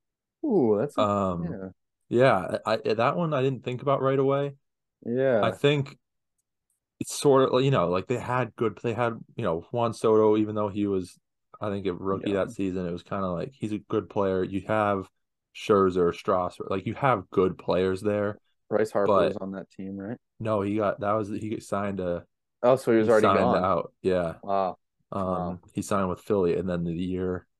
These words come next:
Speaker 1: He
Speaker 2: that he,
Speaker 1: left,
Speaker 2: that
Speaker 1: they
Speaker 2: he left,
Speaker 1: won.
Speaker 2: they won.
Speaker 1: That's
Speaker 2: Um,
Speaker 1: crazy.
Speaker 2: but, you know, to beat the Astros, who are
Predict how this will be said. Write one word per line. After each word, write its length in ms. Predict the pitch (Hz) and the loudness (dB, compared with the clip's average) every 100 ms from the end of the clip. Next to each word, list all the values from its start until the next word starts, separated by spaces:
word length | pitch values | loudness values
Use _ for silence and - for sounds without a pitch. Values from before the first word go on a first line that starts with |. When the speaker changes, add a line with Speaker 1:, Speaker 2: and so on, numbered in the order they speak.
| _ _ _ - | _ _ _ -12
Speaker 1:
He 60 | 135 | -2
Speaker 2:
that 60 | 110 | 0
he, 40 | |
Speaker 1:
left, 280 | 98 92 87 | 0 -2 -2
Speaker 2:
that 60 | 92 | -2
Speaker 1:
they 60 | |
Speaker 2:
he 60 | 87 | 0
left, 160 | 90 | 0
Speaker 1:
won. 120 | 95 85 | -2 -2
Speaker 2:
they 60 | |
won. 300 | 85 82 82 _ _ _ _ | -4 -8 -12 _ _ _ _
Speaker 1:
That's 120 | - | -8
Speaker 2:
Um, 200 | 92 85 | -4 -4
Speaker 1:
crazy. 200 | 82 - - | -6 -6 2
Speaker 2:
but, 260 | 104 - | 2 2
you 80 | 123 | -2
know, 140 | 92 - | -4 -6
to 100 | - | -6
beat 220 | 110 123 123 | 0 0 2
the 100 | 107 | 4
Astros, 580 | 95 92 - 95 90 | 4 2 0 0 0
who 180 | 101 95 | -2 -2
are 320 | 87 85 85 | -2 -2 -6